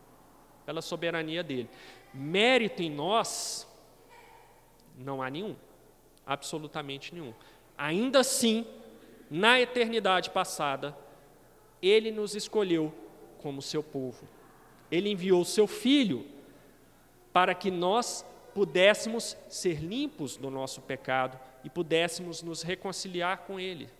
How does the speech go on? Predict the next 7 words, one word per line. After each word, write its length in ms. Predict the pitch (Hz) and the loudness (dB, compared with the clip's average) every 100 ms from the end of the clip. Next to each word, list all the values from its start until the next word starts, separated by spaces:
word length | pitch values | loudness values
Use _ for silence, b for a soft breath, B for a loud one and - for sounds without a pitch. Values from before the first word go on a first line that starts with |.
| - b b b b - | -20 b b b b -6
Agora, 480 | 170 175 170 156 - - | -2 4 4 4 -2 -10
somente 680 | - - 196 202 240 - | -6 -2 -2 -2 -6 -10
quem 440 | - - 214 175 - - - - - - - | -8 -4 -2 -2 -6 -16 -20 -20 -20 -20 -6
tem 320 | 165 160 123 - - | -4 -4 -6 -12 -12
o 60 | |
poder 420 | - 151 139 202 | 0 0 4 2
absoluto, 680 | 220 - - 214 175 151 175 | 2 -2 2 2 2 -2 -8